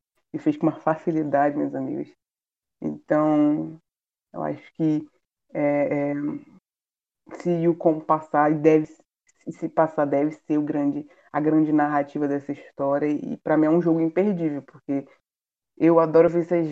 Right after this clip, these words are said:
jogadoras que a gente sabe que vão ser grandes jogadoras na W N B A,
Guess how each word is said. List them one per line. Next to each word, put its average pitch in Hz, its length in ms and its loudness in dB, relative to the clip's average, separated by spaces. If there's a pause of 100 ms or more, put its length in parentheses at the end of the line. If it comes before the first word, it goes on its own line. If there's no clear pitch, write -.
(120)
jogadoras 151 680 0
que 151 220 -6
a 156 60 0
gente - 180 -2
sabe 175 380 2
que 170 140 -2
vão 160 160 0
ser 156 160 -6
grandes 156 300 2
jogadoras 147 580 0
na 135 120 -8
W 135 220 -6
N 135 140 -4
B 135 400 -4
A, - 120 -20